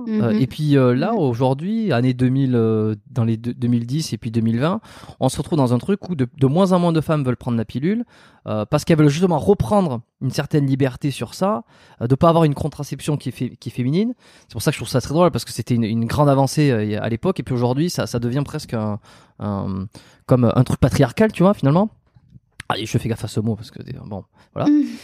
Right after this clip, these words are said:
Speaker 2: Alors, je suis pas, euh, c'est pas que je suis pour ou que je suis contre, hein, c'est, c'est, c'est, je prends du recul et, euh, et,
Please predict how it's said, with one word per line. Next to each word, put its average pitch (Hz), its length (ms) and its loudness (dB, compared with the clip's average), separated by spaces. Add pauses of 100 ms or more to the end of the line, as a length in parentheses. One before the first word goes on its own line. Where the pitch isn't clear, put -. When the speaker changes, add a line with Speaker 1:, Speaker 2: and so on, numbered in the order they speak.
(400)
Speaker 2:
Alors, 165 120 6
je - 60 -8
suis 160 100 -6
pas, 254 280 6
euh, 170 60 6
c'est 160 140 -4
pas 277 100 2
que - 60 -10
je - 20 -6
suis 180 100 -4
pour 247 180 2
ou 202 60 0
que - 60 -4
je - 40 -10
suis 170 100 -4
contre, 247 300 0
hein, 175 80 0
c'est, 131 480 2
c'est, 120 400 -4
c'est, 113 160 -8
je 113 100 -10
prends 214 120 0
du 208 60 2
recul 262 320 0
et, 131 260 2
euh, 117 420 2
et, - 220 -12